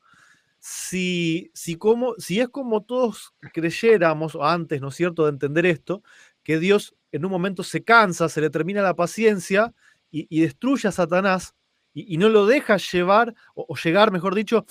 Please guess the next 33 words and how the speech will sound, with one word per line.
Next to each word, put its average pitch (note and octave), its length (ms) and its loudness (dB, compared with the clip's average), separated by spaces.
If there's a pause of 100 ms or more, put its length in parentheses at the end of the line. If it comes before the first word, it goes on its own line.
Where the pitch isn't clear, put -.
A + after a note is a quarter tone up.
(260)
a-, D3 220 -4
hasta C#3+ 200 -2
el D#3+ 120 0
fin C4 420 -2
de F3 100 2
lo D#3 180 4
que E3+ 120 2
él A3+ 180 0
plantea, F#3+ 720 2 (680)
cualquiera A#3+ 460 -4
en C4+ 80 0
el, A3 120 2
en E3+ 180 -4
el F3+ 100 -2
universo G3+ 540 -4
podría G3 360 -2
tener G3 260 -6
el A3 140 -4
derecho G#3+ 380 -2
de F3+ 80 0
decir, A3 380 -4 (680)
"No C#4 180 -8
le C4 140 0
dio E4 180 -2
libertad", C3+ 480 0
o B2 40 -6
sea, E3 140 -2
le F3 120 0
dio D4 100 -2
libertad G3+ 400 0
por F3+ 120 0
un F#3+ 140 -2
tiempo, F4 460 -4